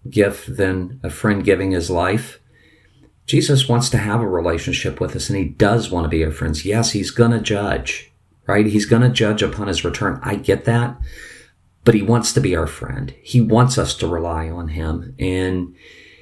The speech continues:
you know, we can talk a little bit about the power of humility, and we talked a little bit in our focus group about that. And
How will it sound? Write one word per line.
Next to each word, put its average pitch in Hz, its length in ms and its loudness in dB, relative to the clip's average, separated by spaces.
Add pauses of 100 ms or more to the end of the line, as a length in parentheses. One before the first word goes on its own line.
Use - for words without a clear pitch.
(160)
you 104 120 6
know, 98 140 4
we 101 140 0
can 95 120 0
talk 110 380 -2
a 104 60 6
little 104 240 4
bit 98 120 4
about 92 280 0
the - 80 0
power 101 400 0
of 82 80 -4
humility, 90 600 0
and 87 120 0
we 90 80 0
talked 107 340 0
a 98 60 4
little 92 240 0
bit 92 240 0
in 90 60 -4
our 85 120 0
focus 101 460 0
group 80 280 0
about 80 360 -6
that. 82 360 -2
And 90 360 -4